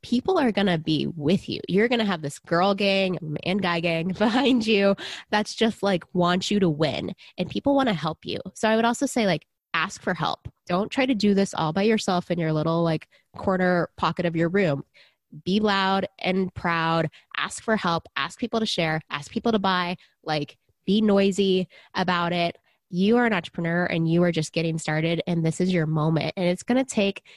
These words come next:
you know, most brands take seven to ten years to get built, and then suddenly they're an overnight success. So, like, look at your life and fast forward ten years, and then you can judge yourself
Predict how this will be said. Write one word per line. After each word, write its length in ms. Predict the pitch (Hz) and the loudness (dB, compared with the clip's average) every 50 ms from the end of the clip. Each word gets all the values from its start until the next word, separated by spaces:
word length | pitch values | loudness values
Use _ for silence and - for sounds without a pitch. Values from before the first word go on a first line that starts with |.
| - - | -8 -2
you 80 | 240 233 | 0 2
know, 60 | 233 | 4
most 260 | 240 254 - - _ | 2 2 0 -2 _
brands 520 | - 202 190 196 208 226 247 247 - - - _ - | 0 2 2 2 2 0 -2 -4 -8 -12 -14 _ -4
take 240 | - 220 214 214 - | 0 0 0 0 0
seven 360 | - - 196 180 190 196 185 | -2 -2 0 0 0 0 0
to 60 | 185 | -2
ten 280 | 180 - - 175 170 165 | -2 0 0 0 0 0
years 500 | 160 160 165 160 151 156 143 - - - _ _ _ _ - | 0 2 2 2 0 0 -2 -4 -8 -12 _ _ _ _ -6
to 100 | - 196 | -4 -2
get 240 | 160 165 - - - | -2 -2 -4 -4 -4
built, 380 | 151 143 143 139 - - - - _ - | -4 -2 -2 -4 -8 -12 -16 -10 _ -2
and 140 | 180 175 | 0 2
then 200 | 170 170 165 160 | 2 2 2 0
suddenly 440 | - - - 180 190 202 185 175 165 | 0 -2 -2 -2 0 0 -2 -2 0
they're 160 | 160 165 165 | 0 0 0
an 100 | 170 170 | 0 0
overnight 480 | 165 170 165 165 165 160 160 156 151 - | 0 0 0 0 0 -2 -2 -2 -4 -4
success. 580 | - 165 - - - 143 - - - - - - _ _ _ - | -6 -8 -6 -6 -6 -6 -6 -8 -14 -18 -20 -20 _ _ _ -8
So, 180 | - - 196 | -4 -2 0
like, 240 | 196 180 175 - - _ _ - | 0 0 -2 -2 -6 _ _ -4
look 160 | 165 165 - | -2 -2 0
at 60 | 240 | 0
your 140 | 262 262 233 | 0 0 0
life 240 | 226 214 196 190 - | 2 0 0 0 0
and 120 | 180 180 | -2 -2
fast 280 | - 156 151 - - - | -2 -4 -6 -6 -6 -4
forward 240 | 185 170 165 165 - | -2 0 0 -2 -2
ten 220 | - 180 160 151 | -2 -2 -2 -2
years, 400 | 147 147 135 143 151 156 - - - - - - - _ - | -2 -2 0 0 -2 -2 -4 -8 -14 -20 -20 -20 -14 _ -2
and 180 | 247 269 277 | 0 2 2
then 140 | 359 392 415 | 4 4 4
you 100 | 311 226 | 4 4
can 160 | - 185 175 | 2 2 0
judge 240 | 165 165 156 151 - | 0 -2 -2 -2 -2
yourself 540 | 151 165 - - 170 143 147 160 - - | -4 -4 -4 -4 -4 -2 -2 -4 -6 -8